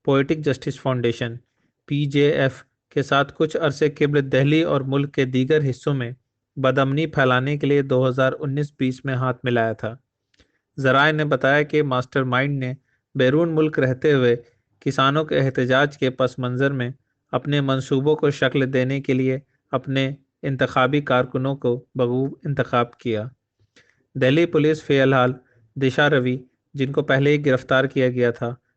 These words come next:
और निकिता जेकब के आलात और ईमेलों से जब्त एक सौ बीस जीबी के डेटा की छानबीन कर रही है।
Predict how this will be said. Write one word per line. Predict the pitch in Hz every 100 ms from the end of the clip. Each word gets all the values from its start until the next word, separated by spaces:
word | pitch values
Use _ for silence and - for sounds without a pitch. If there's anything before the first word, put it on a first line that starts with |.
| _ -
और |
निकिता | 131 127 139 151
जेकब | 147 127 143 143
के | - 147
आलात | 127 123 123 131 _ _ _ _ -
और | 135 135
ईमेलों | 175 143 139 139 165
से | 165 143
जब्त | 135 127 127 _ _ _ 147
एक | 131
सौ | 151
बीस | 139 156 147
जीबी | 143 139 143 156
के | 156 143
डेटा | 135 123 143
की | 143 123
छानबीन | - 131 123 123 131
कर | 135 127
रही | 127 127 117
है। | 120 117